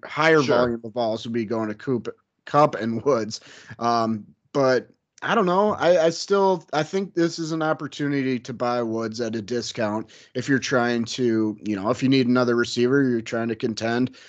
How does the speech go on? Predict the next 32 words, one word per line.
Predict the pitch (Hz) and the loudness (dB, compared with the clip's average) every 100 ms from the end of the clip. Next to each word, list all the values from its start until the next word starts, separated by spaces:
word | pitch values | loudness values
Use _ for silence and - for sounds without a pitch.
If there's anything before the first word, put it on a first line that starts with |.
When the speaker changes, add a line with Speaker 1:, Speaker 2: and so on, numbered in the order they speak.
| - - | -14 0
Speaker 1:
I | 131 | 4
like | 135 - | 4 2
the | 113 | 0
value | 120 127 104 | 2 2 2
right | 98 92 | -2 -6
now. | 87 87 92 - - | -6 -8 -12 -14 -8
I | 120 | -4
believe | 127 135 120 | 2 2 2
in | |
'em | 107 | -4
both. | 87 78 104 - _ _ _ _ | -6 -10 -12 -16 _ _ _ _
Speaker 2:
All | 95 131 | 0 0
right, | 107 | 0
should | - 107 | -4 -6
we | 110 | -4
move | 113 113 | -4 0
on | 113 110 | 0 0
to | |
the | 101 | -2
young | 104 107 | 0 0
and | 104 | 0
sexy | - 110 107 127 | -2 -2 -2 -4
team, | 123 123 123 107 | -2 0 0 -2
the | |
new | 104 104 | -2 0
hotness | 101 110 123 135 - | 0 0 -2 -4 0
here? | 143 147 147 _ _ _ 117 | 2 2 -2 _ _ _ 2
Speaker 1:
Yeah, | 143 151 | 6 6
let's | 131 123 110 | 6 2 -2
do | 135 151 | 2 4
it. | 147 143 - | 4 2 -2
Uh, | 135 127 127 127 | 0 4 4 4